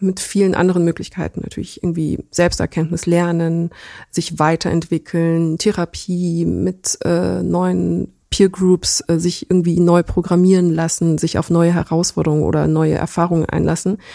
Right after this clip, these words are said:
mm, sucht man ja dann irgendwann die Möglichkeit, sich in seinem Sich endlich zu Hause zu fühlen einerseits und sich in seinem Sich auch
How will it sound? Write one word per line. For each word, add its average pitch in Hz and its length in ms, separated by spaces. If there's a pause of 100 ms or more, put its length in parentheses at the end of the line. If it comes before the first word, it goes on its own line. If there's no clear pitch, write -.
(600)
mm, 190 340 (320)
sucht 208 320
man 208 160
ja 185 300
dann 180 580 (840)
irgendwann 196 800 (420)
die 190 80
Möglichkeit, 185 880 (920)
sich 185 460 (240)
in 202 180
seinem 180 280
Sich 170 320 (340)
endlich 190 560 (400)
zu 160 160
Hause 208 300
zu 226 120
fühlen 202 260
einerseits 190 440
und 185 300
sich - 380 (120)
in 180 120
seinem 170 220
Sich 180 240
auch - 280